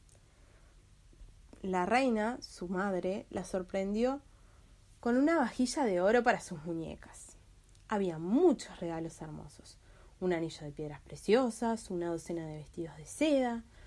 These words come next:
un ruiseñor en una jaula de oro. Pero todos esperaban saber cuál sería el regalo de la hada madrina para la pequeña princesa. Igualmente especulaban cómo llegaría la fiesta,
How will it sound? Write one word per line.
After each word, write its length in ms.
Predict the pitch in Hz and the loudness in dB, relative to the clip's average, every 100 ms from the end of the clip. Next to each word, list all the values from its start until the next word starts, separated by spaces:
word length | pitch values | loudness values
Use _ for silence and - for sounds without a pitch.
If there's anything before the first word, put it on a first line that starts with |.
| - - | -20 -6
un 180 | 254 294 | 2 4
ruiseñor 560 | 262 214 190 185 254 330 | 4 2 0 2 4 2
en 120 | 220 | 2
una 160 | 180 | -4
jaula 440 | 170 254 302 269 190 | 0 4 4 4 -2
de 140 | 160 | -2
oro. 300 | 156 160 165 - - - - - | -4 -6 -8 -12 -20 -20 -20 -6
Pero 220 | 190 185 | 0 0
todos 240 | 180 196 202 | 2 0 0
esperaban 480 | 214 - 202 202 220 | -2 0 -2 -2 -2
saber 400 | 240 202 226 262 - - - - | -2 0 -2 -4 -16 -20 -20 -4
cuál 280 | 392 - 262 | 0 2 2
sería 420 | - 196 202 262 | 4 4 4 2
el 100 | 240 | 0
regalo 480 | 165 160 165 190 277 | -2 -2 2 4 6
de 140 | 185 | 4
la 160 | 160 160 | -2 -2
hada 160 | 180 | -2
madrina 440 | 190 160 170 202 240 | 0 0 0 2 0
para 180 | 180 | -2
la 100 | 160 | -4
pequeña 420 | 156 160 156 156 156 | -8 -8 -8 -8 -6
princesa. 600 | 170 160 220 170 - - - - - - - - - - - - - - - - - | -6 0 0 0 -8 -20 -20 -20 -20 -20 -20 -20 -20 -20 -20 -20 -20 -20 -20 -18 2
Igualmente 580 | 254 220 196 165 170 226 | 4 6 4 4 0 -2
especulaban 840 | 233 226 185 160 151 165 196 226 - - - - - | 0 0 0 -2 -2 0 0 -2 -8 -20 -20 -20 -6
cómo 240 | 175 175 | -2 -2
llegaría 480 | 175 196 165 156 151 | -2 -4 -4 -4 -8
la 120 | 156 | -10
fiesta, 480 | - 262 233 - - | -2 -2 -2 -8 -20